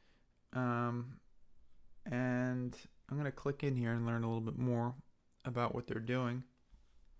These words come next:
I think it's a great trend. I think,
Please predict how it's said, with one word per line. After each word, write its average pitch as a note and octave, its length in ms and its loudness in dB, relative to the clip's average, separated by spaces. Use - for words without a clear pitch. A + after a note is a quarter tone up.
I C#3 80 -2
think F#3+ 180 0
it's G3+ 140 0
a F3+ 40 2
great D3+ 300 2
trend. D#3 480 2
I B2 40 -2
think, B2+ 280 -4